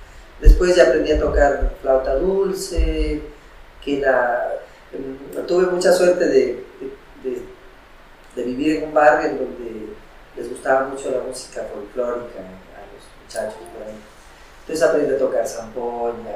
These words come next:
quena, un poco de charango, la guitarra. Y bueno, creo que el instrumento que se quedó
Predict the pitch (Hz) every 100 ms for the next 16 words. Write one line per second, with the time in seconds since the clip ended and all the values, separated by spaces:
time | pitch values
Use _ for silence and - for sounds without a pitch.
0 | - 117 113 113 110 107 101 - - -
1 | 113 113 - - 113 113 113 110 107 -
2 | - - - - - - 127 - 120 117
3 | 117 127 131 131 - - - - 165 165
4 | 151 - 180 180 147 139 151 151 - 170
5 | 143 - 139 156 160 - -